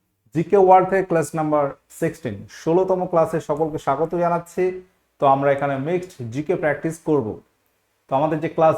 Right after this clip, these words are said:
রুটিন তোমরা দেখতে পাচ্ছ, প্রত্যেকে যারা কানেক্ট আছো এক ঝলকে দেখে নাও। আমার ক্লাস তোমরা পাচ্ছ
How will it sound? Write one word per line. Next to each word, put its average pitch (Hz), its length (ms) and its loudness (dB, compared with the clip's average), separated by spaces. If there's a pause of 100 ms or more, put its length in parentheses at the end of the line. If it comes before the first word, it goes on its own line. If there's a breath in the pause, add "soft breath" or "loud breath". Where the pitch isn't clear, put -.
রুটিন 175 340 -4
তোমরা 190 200 2
দেখতে 175 260 2
পাচ্ছ, 185 320 6
প্রত্যেকে 175 460 -2
যারা 147 180 4
কানেক্ট 151 320 -2
আছো 165 340 2
এক 147 180 2
ঝলকে 135 300 0
দেখে 123 240 -4
নাও। 170 300 4 (1080)
আমার 151 260 -2
ক্লাস 147 360 2
তোমরা 135 220 0
পাচ্ছ 131 320 -2